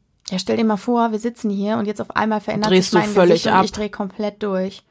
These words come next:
Speaker 2: Un-,
Speaker 1: Und
Speaker 2: unvorstellbar.
Speaker 1: räum deine Küche ab.
Speaker 2: Unvorstellbar.
Speaker 1: Und so, ja.
Speaker 2: Wirklich. Stell
Speaker 1: Ja.
Speaker 2: dir auf, also ich finde, Menschen, die so komplett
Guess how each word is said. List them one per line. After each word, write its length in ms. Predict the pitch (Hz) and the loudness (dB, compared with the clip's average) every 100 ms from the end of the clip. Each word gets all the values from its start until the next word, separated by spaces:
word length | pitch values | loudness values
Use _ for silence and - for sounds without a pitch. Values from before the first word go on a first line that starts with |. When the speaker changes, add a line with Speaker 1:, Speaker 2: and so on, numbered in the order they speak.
| - | -4
Speaker 2:
Un-, 100 | 170 170 | -2 0
Speaker 1:
Und 20 | |
Speaker 2:
unvorstellbar. 760 | 175 190 190 180 - 190 170 214 | 0 -2 -2 -4 -2 0 2 2
Speaker 1:
räum 100 | 220 | 4
deine 220 | 208 202 | 2 0
Küche 280 | 196 220 - | -4 -4 -2
ab. 240 | 180 - - - - | -4 -6 -20 -18 0
Speaker 2:
Unvorstellbar. 880 | 214 247 240 196 190 208 196 165 160 | 0 2 0 0 2 4 4 4 2
Speaker 1:
Und 60 | |
so, 60 | 196 | 0
ja. 80 | - - _ _ | -4 -10 _ _
Speaker 2:
Wirklich. 540 | 202 208 185 165 - _ _ | -4 -2 -2 -4 -6 _ _
Stell 180 | - 214 | 0 4
Speaker 1:
Ja. 60 | |
Speaker 2:
dir 40 | 170 | 4
auf, 160 | 165 - | 2 0
also 160 | 190 | 2
ich 120 | 196 - | 2 2
finde, 380 | 220 202 190 190 _ _ _ | 4 6 4 -2 _ _ _
Menschen, 460 | - 208 226 208 180 | 2 4 4 0 -2
die 120 | 175 | -4
so 120 | 170 | -6
komplett 580 | 170 175 175 180 165 - | -4 -4 -4 -4 -6 -8